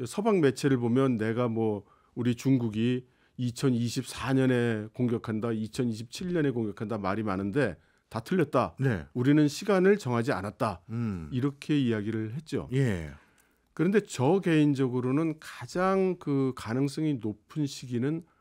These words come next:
Speaker 1: 아마 이천이십칠 년 정도라고 생각하고 있습니다.
Speaker 2: 이천이십칠 년이면 이, 삼 년밖에 안 남았네요.
Speaker 1: 예.
Speaker 2: 예.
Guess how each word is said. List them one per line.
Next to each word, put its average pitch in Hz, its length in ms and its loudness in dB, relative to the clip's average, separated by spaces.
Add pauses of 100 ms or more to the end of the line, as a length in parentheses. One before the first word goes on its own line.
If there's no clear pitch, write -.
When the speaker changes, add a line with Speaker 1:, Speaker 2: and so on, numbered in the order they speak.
(140)
Speaker 1:
아마 131 320 -2
이천이십칠 123 840 -4
년 175 180 0
정도라고 101 560 -6
생각하고 120 480 -8
있습니다. 110 580 -10
Speaker 2:
이천이십칠 156 680 0
년이면 165 260 0
이, 120 100 -4
삼 170 180 0
년밖에 143 300 -2
안 107 120 -2
남았네요. 104 580 -6
Speaker 1:
예. 110 80 0
Speaker 2:
예. 85 140 -6